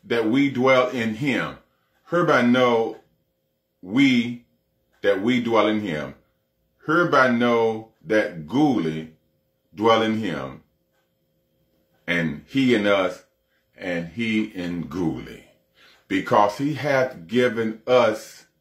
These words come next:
he has given Guli of his spirit.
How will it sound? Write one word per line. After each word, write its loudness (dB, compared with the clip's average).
he -2
has 0
given 0
Guli -2
of -10
his -6
spirit. -10